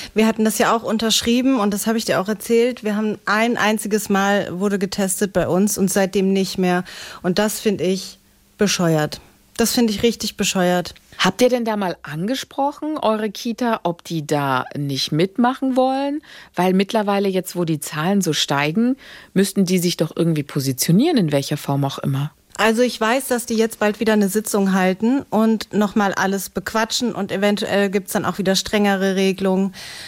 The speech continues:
Speaker 1: ähm, Gruppentrennung und so. Also wir haben ja eh nur zwei Gruppen, aber eine ganze Zeit lang war's ja eh schon so doof, weil mittags nicht genug Personal da ist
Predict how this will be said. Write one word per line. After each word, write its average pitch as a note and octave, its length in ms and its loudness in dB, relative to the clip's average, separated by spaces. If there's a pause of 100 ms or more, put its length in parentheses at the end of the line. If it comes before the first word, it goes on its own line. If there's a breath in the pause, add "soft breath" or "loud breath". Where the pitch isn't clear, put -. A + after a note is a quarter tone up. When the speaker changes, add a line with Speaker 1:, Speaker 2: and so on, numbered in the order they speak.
Speaker 1:
ähm, F#3 640 2
Gruppentrennung F#3 880 2
und F3+ 120 2
so. G3 140 0
Also E3+ 200 -2
wir F#3+ 60 4
haben G3+ 100 4
ja G3 40 4
eh F#3+ 140 2
nur A3 160 2
zwei G#3+ 240 0
Gruppen, G#3 500 -2
aber F3+ 420 -2 (400 loud breath)
eine G3+ 100 -2
ganze G#3 340 0
Zeit G3+ 320 2
lang G3+ 180 0
war's G3 260 -2
ja G3 220 2
eh A3+ 160 2
schon A3+ 240 0
so A3+ 280 0 (140)
doof, A#3+ 460 2 (300 loud breath)
weil G3 300 0
mittags A3 440 0
nicht G#3+ 180 -2
genug G#3+ 320 -2
Personal G3+ 600 2
da C4+ 180 2
ist D4+ 420 -2